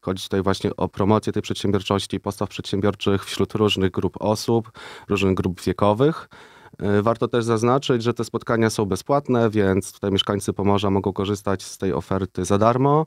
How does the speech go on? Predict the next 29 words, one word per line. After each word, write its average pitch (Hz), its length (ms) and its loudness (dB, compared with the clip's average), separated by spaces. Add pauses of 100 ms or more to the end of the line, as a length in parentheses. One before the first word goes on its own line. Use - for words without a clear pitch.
(500)
E, 104 440 4
mogą 127 220 2
się 110 120 0
zapisywać 135 500 0
na 131 80 2
wydarzenia, 113 460 2
w 98 40 0
nich 104 160 0
uczestniczyć. 170 800 0 (460)
Natomiast 135 400 2
podmioty, 135 360 2
które 123 200 2
są 127 140 2
zainteresowane 113 680 2
organizacją 113 500 0
takich 110 380 -6
spotkań, 113 460 -2
no 107 100 2
to 110 120 -4
mogą 104 320 2
również 101 280 0
takie 101 200 -6
spotkania 98 420 0
organizować. 110 640 2
Wystarczy 107 300 -2
to 101 120 -4
zgłosić 95 380 -4
do 101 140 -4
mnie, 101 320 2